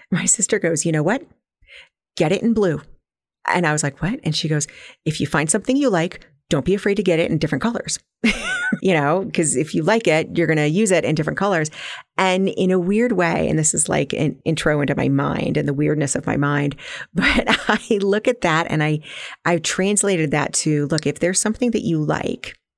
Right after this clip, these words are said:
there's a lot of different ways that you can use it.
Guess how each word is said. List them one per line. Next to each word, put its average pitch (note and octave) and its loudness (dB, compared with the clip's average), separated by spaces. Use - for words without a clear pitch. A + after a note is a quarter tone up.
there's D#3+ 0
a D#3 4
lot D#3 2
of F3 2
different D#3+ -2
ways C3 0
that E3 0
you C#3+ 0
can C3+ 0
use - 0
it. - -6